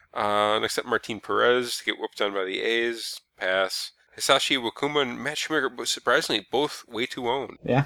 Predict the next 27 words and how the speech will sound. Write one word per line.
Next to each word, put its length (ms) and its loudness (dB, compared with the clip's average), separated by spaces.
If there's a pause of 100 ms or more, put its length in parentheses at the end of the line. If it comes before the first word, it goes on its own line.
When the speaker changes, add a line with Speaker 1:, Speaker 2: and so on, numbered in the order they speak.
Speaker 2:
Matt 240 0
Shoemaker, 640 6
interesting 480 4
guy, 380 6
but 340 4
talented 400 2
guy. 340 2
I 40 -16
can 160 -4
see 120 -2
why 180 4
he's 320 -2
so 200 2
picked 260 0
up. 200 2 (120)
Speaker 1:
Patrick 540 -6
Corbin, 380 2
I 100 6
think, 220 0
is 80 -2
at, 80 -10
like, 140 -4
four 220 0
percent 380 0
owned 240 2
against 300 -2
Cleveland. 500 -4